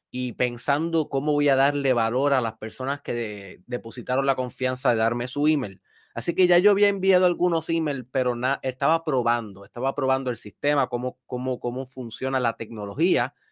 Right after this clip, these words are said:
que es una de las cosas que hace el mago, lo vamos a estar discutiendo hoy, cómo funciona la tecnología de marketing, eh, basado en email. Y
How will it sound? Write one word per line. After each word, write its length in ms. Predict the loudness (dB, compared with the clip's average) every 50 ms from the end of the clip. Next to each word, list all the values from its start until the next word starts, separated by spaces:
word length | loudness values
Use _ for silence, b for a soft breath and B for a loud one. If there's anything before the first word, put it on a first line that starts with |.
| _ _
que 60 | _ -16
es 80 | -10
una 140 | -6 -4 -4
de 60 | -4
las 100 | -4 -4
cosas 240 | -6 -8 -8 -8 -6
que 100 | -4 -4
hace 160 | -4 -4 -4
el 80 | -6 -4
mago, 440 | 0 2 2 2 2 0 -2 -6 -8
lo 140 | -10 -10 -8
vamos 180 | -8 -8 -6
a 20 | -6
estar 160 | -6 -4 -4
discutiendo 520 | -6 -6 -6 -6 -6 -6 -4 -4 -2 -2
hoy, 180 | -2 -2 -2 -6 b b b b b b b
cómo 220 | -2 -2 0 0 -2
funciona 440 | -2 -4 -6 -4 -2 -2 0 2
la 120 | 2 0 0
tecnología 580 | -2 -6 -6 -6 -6 -6 -6 -4 -2 -2 -2
de 120 | -2 -2 -2
marketing, 640 | -2 -4 -4 -4 -6 -8 -8 -8 -10 -10 -12 -12 -12
eh, 200 | -10 -10 -10 -10 -8
basado 360 | -8 -8 -4 -2 -2 -2 -2
en 100 | -2 -4
email. 340 | -4 -4 -4 -4 -4 -4 -8 _ B B B B B B B B B B
Y 380 | -6 -4 -2 -2 -2 -4 -6